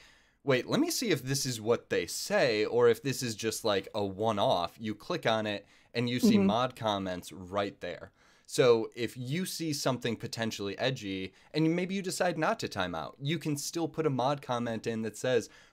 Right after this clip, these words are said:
Speaker 1: "Potentially edgy comment, maybe look like racism."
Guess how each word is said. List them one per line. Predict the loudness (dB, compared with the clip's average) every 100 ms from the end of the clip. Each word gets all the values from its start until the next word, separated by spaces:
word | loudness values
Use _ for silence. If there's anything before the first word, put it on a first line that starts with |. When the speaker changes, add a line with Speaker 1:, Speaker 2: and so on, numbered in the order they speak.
| -8
Speaker 1:
"Potentially | -8 -4 -2 -2 -2 -2
edgy | -2 -2 -4
comment, | -6 -2 -2 -2 -4 -8 _ _ _ _ -16
maybe | -6 2 4 4 0 -4 -8
look | -4 0 0 -2
like | -2 -2
racism." | 0 0 2 0 -4 -4 -6 -8 -10